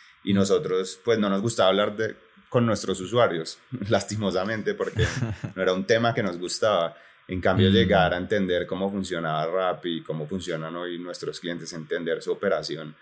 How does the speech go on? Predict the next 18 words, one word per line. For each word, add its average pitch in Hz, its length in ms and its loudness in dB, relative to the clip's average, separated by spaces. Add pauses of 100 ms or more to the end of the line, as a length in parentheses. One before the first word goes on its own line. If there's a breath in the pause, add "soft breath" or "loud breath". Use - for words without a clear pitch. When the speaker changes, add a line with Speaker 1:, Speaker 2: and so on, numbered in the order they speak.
(340 soft breath)
Speaker 1:
pues 87 200 0
es 90 140 0
algo 90 340 0
que, 76 380 -4
que 82 180 -4
es 78 100 -6
infinitamente 85 640 -4
interesante 90 680 -2
para 92 200 0
nosotros. 82 540 -8 (100)
Entonces, 80 600 -6 (340 soft breath)
ese 90 360 2
fit 104 340 0 (240)
de 90 240 0
producto 85 560 -4
y 82 60 -4
founder, 87 460 -2
pues, 82 300 -6